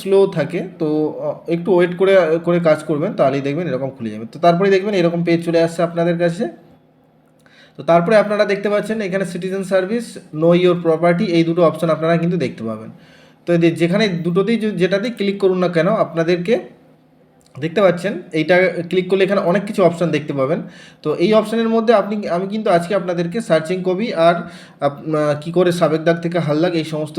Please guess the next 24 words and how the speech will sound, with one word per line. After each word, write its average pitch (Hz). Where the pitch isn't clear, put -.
জিনিসগুলা 143
বের 160
করতে 143
হয় 185
সে 143
সম্পর্কে 131
আমি 165
আলোচনা 113
করব। 107
তো 143
সাবেক 160
দাগ 208
থেকে 220
হালদাগ 190
বা 190
হালদাগ 185
থেকে 190
সাবেক 170
দাগ 147
বের 165
করার 175
জন্য 160
আপনাদেরকে 156
আরএস 180